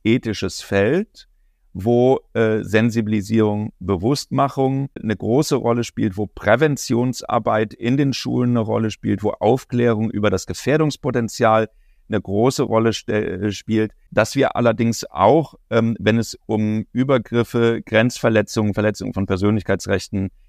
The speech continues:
äh, geht, äh, sehr genau hingucken müssen, wo wir Kinder und Jugendliche geschützt, äh, bekommen, ganz konkret. Und, äh, wie wir da als, äh, professionell arbeitende Pädagoginnen und Pädagogen auf der einen Seite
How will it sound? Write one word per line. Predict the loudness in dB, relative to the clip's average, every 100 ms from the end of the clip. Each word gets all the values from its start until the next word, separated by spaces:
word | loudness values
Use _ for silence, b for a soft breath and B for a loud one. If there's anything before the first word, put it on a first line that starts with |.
| _ -20 -20 -16
äh, | -12 -8 -4 -2
geht, | 2 2 2 -6
äh, | 0 0 0 -8
sehr | -14 -6 4 4
genau | 4 2 2
hingucken | 2 -2 -2 -4 -2
müssen, | -2 -2 -4
wo | -2
wir | -2
Kinder | 0 0 0
und | -4
Jugendliche | -4 -4 -2 -4 -4
geschützt, | -2 0 0 -2 -16 _ -4
äh, | -4 -4 -10
bekommen, | -4 -4 0 0 0 -2
ganz | -4 -4 -6
konkret. | -6 -6 2 4 4 -2 _
Und, | -6 -4 -4 -2
äh, | 0 0
wie | -2 2
wir | 0
da | 2 2 4 4 0 _ _ -4
als, | 2 2 0 -12 -6 -2
äh, | -2
professionell | 2 0 0 -2 0 0 0 2
arbeitende | 4 4 4 2 0 -4
Pädagoginnen | -2 0 0 0 0 0 2 0
und | -2 -2
Pädagogen | -2 0 0 0
auf | -2 -2
der | -2 -2
einen | -2 0
Seite | 0 0 0